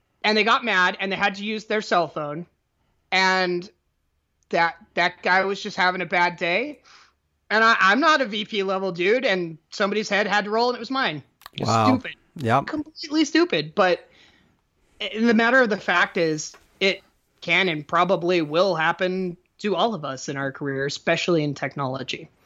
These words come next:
Speaker 1: So
Speaker 2: Yeah.
Speaker 1: that's what I, that's what I help to do, is to make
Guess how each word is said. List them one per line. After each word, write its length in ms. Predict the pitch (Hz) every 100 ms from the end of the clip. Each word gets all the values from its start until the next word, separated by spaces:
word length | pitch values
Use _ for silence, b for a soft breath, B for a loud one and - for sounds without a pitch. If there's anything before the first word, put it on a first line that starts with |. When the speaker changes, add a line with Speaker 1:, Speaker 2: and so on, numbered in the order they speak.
| B B B
Speaker 1:
So 320 | - 277 269 -
Speaker 2:
Yeah. 80 |
Speaker 1:
that's 220 | 262 311 349
what 100 | 370
I, 220 | 294 226 -
that's 240 | 226 269
what 100 | 311
I 40 | 226
help 220 | 220 220
to 80 | 180
do, 300 | 226 226 180
is 280 | 175 175
to 540 | - 208 196 190 190 190 b b b 185
make 640 | 208 240 254 - -